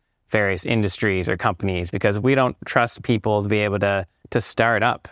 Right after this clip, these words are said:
um, on their own or to compete,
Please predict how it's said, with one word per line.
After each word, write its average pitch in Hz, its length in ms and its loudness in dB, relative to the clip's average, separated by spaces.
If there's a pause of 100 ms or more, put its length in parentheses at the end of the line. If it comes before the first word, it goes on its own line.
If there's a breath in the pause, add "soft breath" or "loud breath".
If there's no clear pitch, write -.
(400)
um, 104 460 2
on 113 220 0
their 107 180 2
own 101 360 0
or 98 120 0
to 104 140 -2
compete, 110 580 -2